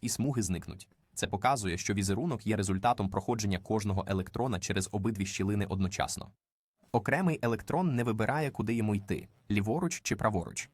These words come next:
а ліворуч і праворуч одночасно. Ця суперпозиція станів також призводить до сучасної технології.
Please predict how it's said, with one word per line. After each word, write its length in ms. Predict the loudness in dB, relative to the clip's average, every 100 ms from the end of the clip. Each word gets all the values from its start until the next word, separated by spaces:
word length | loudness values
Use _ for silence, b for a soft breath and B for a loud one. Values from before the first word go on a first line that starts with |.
| _
а 100 | 0
ліворуч 440 | 2 2 0 -2 -4
і 80 |
праворуч 480 | -2 0 0 -2 -4 0
одночасно. 640 | 2 2 0 -2 -4 -8 -14 _ _ _ _ _ -8
Ця 280 | 0 2
суперпозиція 800 | 2 0 -2 0 0 2 0 -2 -2
станів 520 | 0 0 0 -2 -2
також 360 | -2 0 -2
призводить 580 | -2 0 2 2 2 0
до 100 | 0
сучасної 580 | -2 0 2 2 0 -2
технології. 680 | -2 -2 0 0 -4 -8 -12